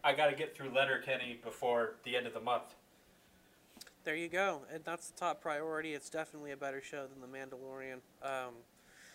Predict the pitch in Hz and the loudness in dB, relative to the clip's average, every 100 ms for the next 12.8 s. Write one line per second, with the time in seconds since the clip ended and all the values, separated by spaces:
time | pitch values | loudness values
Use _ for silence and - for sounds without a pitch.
0 | - - 175 160 - _ - 180 196 208 | -4 4 4 4 -6 _ 0 2 4 4
1 | 185 175 175 170 160 156 151 151 147 139 | 4 4 0 0 -2 -2 -2 -2 -4 -6
2 | - - 135 151 151 139 - 147 151 151 | -12 -14 -12 -10 -10 -6 -2 -2 -4 -4
3 | 131 123 139 131 127 - _ - - - | -2 -2 -4 -8 -12 -20 _ -20 -20 -18
4 | - 143 135 139 131 127 - 143 135 135 | -10 -10 -6 -4 -4 -6 -10 -8 -6 -6
5 | 131 - - 143 151 139 135 131 131 127 | -6 -14 -18 -8 -4 -2 -2 -6 -8 -8
6 | 143 127 123 113 - 117 123 123 113 120 | -10 -6 -4 -6 -10 -12 -12 -10 -10 -10
7 | 117 117 117 - - 123 117 117 117 117 | -8 -8 -10 -16 -16 -12 -12 -10 -10 -6
8 | 135 117 104 107 - - - - 214 - | -4 -4 -6 -16 -20 -20 -20 -8 -8 -4
9 | 202 - 208 - - - - - - _ | -6 -4 -8 -10 -20 -20 -20 -20 -20 _
10 | _ - - 147 147 123 - 113 95 120 | _ -18 -12 -6 -2 -2 -4 -14 -12 -10
11 | 120 117 - - _ - - 269 302 285 | -10 -12 -18 -20 _ -6 -2 0 4 8
12 | 185 185 202 - 175 226 196 | 12 10 8 6 6 8 6